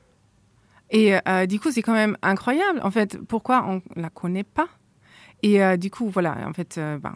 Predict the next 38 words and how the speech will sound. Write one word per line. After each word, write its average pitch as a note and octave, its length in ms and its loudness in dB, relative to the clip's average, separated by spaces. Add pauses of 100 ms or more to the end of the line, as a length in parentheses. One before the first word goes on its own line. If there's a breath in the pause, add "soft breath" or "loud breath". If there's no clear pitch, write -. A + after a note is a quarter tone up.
(120)
on - 100 -8
le D#3+ 60 -2
sait - 220 0
parce - 160 -6
que F3 120 -4
justement, F#3 440 -2
elle F#3 160 0
y E3 40 -2
avait E3 400 -4 (480 loud breath)
l'historien G3+ 720 2
masculin G3 480 0
qui G#3 240 -4
ont, F#3+ 300 2
euh, F3 480 0
écrit G3+ 260 -4
l'histoire, B3 500 2
euh, F#3 480 -2
et F3+ 140 -6
du F#3 160 -10
coup, G3 460 -2
elle E3 180 -2
était E3+ 180 -8
oubliée. A3+ 400 -4 (380 loud breath)
Mais G3+ 300 4
c'est G3+ 160 -2
quand G3+ 160 -4
même, G#3+ 220 2
euh, F3+ 280 -2
très - 240 -6
intéressant. G#3 560 -2
Et G3 220 -2 (320 loud breath)
cette - 240 -2
femme, A#3 240 2
c'est G#3 160 -8
pas G#3 180 -2
forcément G#3+ 800 -2
quelqu'un G#3+ 480 -2
qu'on, F#3 420 -2